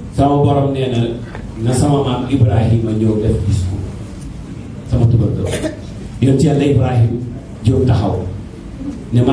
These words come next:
am sët bu kenn am. Kii lañ doon xaar. Bu dul loolu moom suñu affaire du baax. Boo demee ne Yàlla, ñun ñëpp ay suq lañ woon rek. Yow lañ doon publicité. Ba nga ñëwee la làmb ji tëj.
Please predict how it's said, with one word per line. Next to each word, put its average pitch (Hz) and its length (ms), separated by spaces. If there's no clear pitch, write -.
am - 80
sët 156 260
bu 160 120
kenn 220 240
am. - 160
Kii 180 240
lañ - 220
doon - 180
xaar. - 280
Bu 135 60
dul 151 140
loolu 156 240
moom 147 200
suñu 147 240
affaire 143 280
du 147 80
baax. 156 200
Boo 135 140
demee 151 260
ne 151 140
Yàlla, 151 280
ñun 151 200
ñëpp 220 240
ay 135 140
suq 170 280
lañ 151 200
woon 151 240
rek. 156 160
Yow 151 240
lañ 156 180
doon 156 220
publicité. - 640
Ba 139 80
nga 156 120
ñëwee 151 400
la 151 60
làmb 151 320
ji - 160
tëj. 240 220